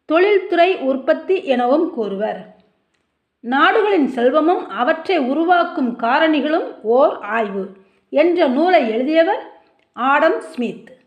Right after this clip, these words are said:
வெளிக்கொணரப்படாத வெளிநாட்டு வருமானம்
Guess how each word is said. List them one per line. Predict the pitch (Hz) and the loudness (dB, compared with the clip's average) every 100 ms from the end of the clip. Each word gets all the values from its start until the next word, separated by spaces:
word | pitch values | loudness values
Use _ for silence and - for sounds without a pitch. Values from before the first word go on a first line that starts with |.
| _ _ _ _ _ _ 214 | _ _ _ _ _ _ -2
வெளிக்கொணரப்படாத | 285 427 466 359 349 427 440 403 349 320 | 2 2 2 2 2 2 -2 0 2 2
வெளிநாட்டு | 240 277 349 349 311 262 | 0 0 2 2 0 -4
வருமானம் | 214 240 277 277 311 415 | -4 -2 -2 0 -2 -4